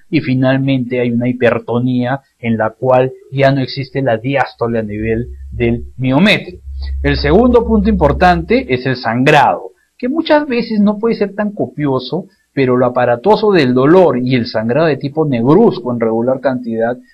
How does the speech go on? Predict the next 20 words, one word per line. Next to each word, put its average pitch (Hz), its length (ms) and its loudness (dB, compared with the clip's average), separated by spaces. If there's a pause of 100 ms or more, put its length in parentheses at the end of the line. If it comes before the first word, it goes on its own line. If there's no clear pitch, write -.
hace, 120 340 0
pues, 123 200 -8
que 127 80 -8
la 113 160 -2
paciente 110 460 -8
de 117 120 -4
inmediato 123 840 2 (120)
acude 117 560 0
a 101 100 2
una 107 240 -6
emergencia. - 640 -10 (480)
Esto 226 240 0
trae 196 200 2
como 190 240 0
consecuencia 120 800 -4 (220)
esa 147 240 -2
hipertonía, 139 880 -2 (200)
que 151 120 0
podamos 247 400 0
encontrar, 170 760 0